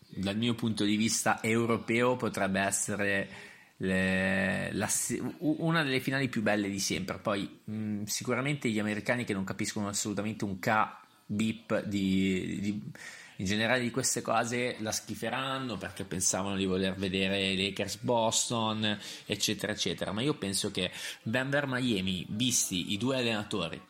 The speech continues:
Malone e Spoelstra, viste le mille difese dei Miami Heat e visto il talento di Jokic, giocatore che a me non piaceva, ma <laughs> mi sono rimangiato tutto quello che pensavo, e di Murray, che è super spaziale. Io penso che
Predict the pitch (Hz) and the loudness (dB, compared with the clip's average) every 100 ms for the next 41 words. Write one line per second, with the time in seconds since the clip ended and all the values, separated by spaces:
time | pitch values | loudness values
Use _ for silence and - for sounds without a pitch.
0 | - 90 98 107 110 107 107 101 92 - | -8 -4 2 2 2 0 -2 -4 -6 -4
1 | 92 - - - - - - - 117 117 | -2 -4 -6 -8 -10 -14 -14 0 2 2
2 | - 98 98 113 139 123 117 110 120 113 | 0 0 0 0 0 0 0 0 0 2
3 | 110 107 104 101 104 104 95 - 95 107 | 2 2 0 0 0 0 -2 -2 -2 2
4 | 110 - 90 - - - - - - - | 2 0 -2 -4 -10 -16 -18 -20 -8 -4
5 | 101 - 117 123 131 104 95 87 - - | -4 0 2 2 0 -2 -4 -8 -10 -6
6 | 82 95 90 - - - - 87 87 95 | -2 0 0 -2 -6 -10 -10 -6 -4 0
7 | 110 98 95 104 95 95 87 - 101 87 | 2 2 2 0 0 -2 -4 -2 0 0
8 | 87 90 87 95 - - 110 101 95 95 | -2 -2 -4 -4 -2 0 2 2 2 0
9 | 113 107 98 110 - 104 - - 101 101 | 0 -2 0 0 0 -4 -6 -6 -2 0
10 | 101 98 101 95 - 92 90 92 - - | -2 -2 -2 -2 0 0 0 -6 -12 -14
11 | - 101 95 104 98 95 95 98 107 131 | -2 0 2 2 4 4 4 4 2 2
12 | 127 131 127 - 87 92 - - 123 104 | 2 0 -2 -2 0 2 2 0 0 -2
13 | 104 87 - - - 95 - 101 92 104 | 0 -2 -2 -8 -6 -2 0 2 4 4
14 | 107 - 90 85 - 85 - 69 82 113 | 2 0 -2 -4 -4 -4 -4 -4 -6 -8
15 | - | -14